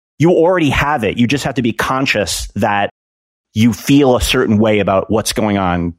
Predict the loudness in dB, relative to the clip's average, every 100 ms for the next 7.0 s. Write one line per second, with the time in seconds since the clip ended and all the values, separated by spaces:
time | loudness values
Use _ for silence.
0 | _ -2 -2 -4 -6 -8 -16 _ 0 2
1 | 4 2 2 -2 0 -2 -2 -2 0 2
2 | 0 -4 _ _ -4 -2 0 -2 0 2
3 | 2 2 2 2 2 2 2 2 0 -2
4 | -2 -4 -4 -2 0 0 0 -2 -4 0
5 | 0 0 -2 -2 -2 -4 -10 _ -2 -2
6 | -2 -2 0 0 0 0 0 2 2 0